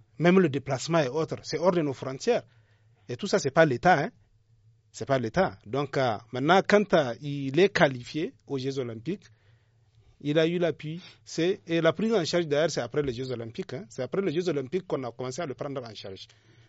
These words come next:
Donc, maintenant, Dieu merci, lui, il continue à bénéficier de ça. Euh, donc, on espère que les autres combattants aussi vont bénéficier de cet appui de l'État. Parce que moi, je pense que le doit, l'État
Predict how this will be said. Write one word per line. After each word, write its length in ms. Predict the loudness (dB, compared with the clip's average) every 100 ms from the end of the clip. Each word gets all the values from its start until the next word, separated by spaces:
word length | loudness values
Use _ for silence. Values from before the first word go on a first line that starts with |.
| -6
Donc, 260 | -4 -4 -2
maintenant, 260 | 2 4
Dieu 160 | 6 6
merci, 420 | 4 0 -6 -4
lui, 160 | -2 -4
il 80 |
continue 380 | -2 -4 -4 -6
à 80 | -4
bénéficier 500 | -4 -4 -6 -6 -6
de 120 | -6
ça. 240 | -8 -8 -8 _ _ _ _ _ -6
Euh, 520 | -2 0 0 -2 -6 -10 -4
donc, 300 | -2 -2 -2
on 160 | 6
espère 360 | 6 8 6 6
que 280 | 4 2 0 -4
les 220 | -2 0
autres 200 | -2 -4
combattants 520 | -4 -4 -4 -4 -6 -12 _ _ _ _ _ _ -8
aussi 460 | -6 -4 -6 -6 -12 -12
vont 420 | -2 0 0 -4 -12 -8
bénéficier 760 | -2 -2 -2 -6 -6 -4 -6 -8
de 120 | -10 -6
cet 200 | -2 0
appui 360 | -2 -4 -10 -12 _ _
de 140 | -6 -4
l'État. 420 | -4 -2 -4 -6 _ -8
Parce 240 | -6 0
que 200 | 4 4
moi, 200 | 4 2
je 100 | 0
pense 280 | -4 -6 -6
que 220 | -8 -8 -10
le 160 | -8 -4
doit, 240 | -2 -2 -2
l'État 480 | -4 2 2 2